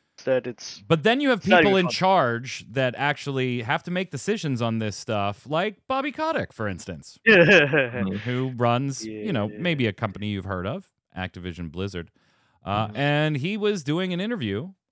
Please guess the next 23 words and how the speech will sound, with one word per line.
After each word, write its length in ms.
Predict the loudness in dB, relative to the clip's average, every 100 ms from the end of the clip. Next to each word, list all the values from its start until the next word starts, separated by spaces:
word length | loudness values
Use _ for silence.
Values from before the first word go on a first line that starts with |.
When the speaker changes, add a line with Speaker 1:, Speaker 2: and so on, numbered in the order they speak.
| -12
Speaker 2:
about, 720 | -6 -2 0 0 -4 -12 -20 _ _ _
uh, 600 | -8 -4 -2 -2 -2 -6 -8 -2
A 160 | 0
I. 300 | 2 2 -2 -8 _ _ _ _ _ _ _ _ _ _ _ _ -20 _ _ _ _
And 220 | -6 -2
as 180 | 0 -2
reported 480 | -4 -2 0 0 2
by 460 | 2 2 2 0 -6
Kotaku, 720 | -10 -6 -4 -2 -2 -4 -4 _ _ _ _ _ _ _ _
Kotick 360 | 2 2 2 0
was 200 | -2 -4 -2
asked 640 | 0 2 2 0 -6 -14 _ _ _ _ _ _
his 160 | -6 -4
opinion 400 | -2 -2 0 -2
of 120 | -4 -4
A 180 | -2 0
I 260 | 2 0
in 200 | -2 -4
a 60 | -8
company-wide 760 | -6 -6 -6 -4 0 0 0
meeting 580 | -2 -4 -2 -2 -4 -8 -12 _ _ _ _ _
last 280 | -4 -4 -4
week. 280 | -8 -10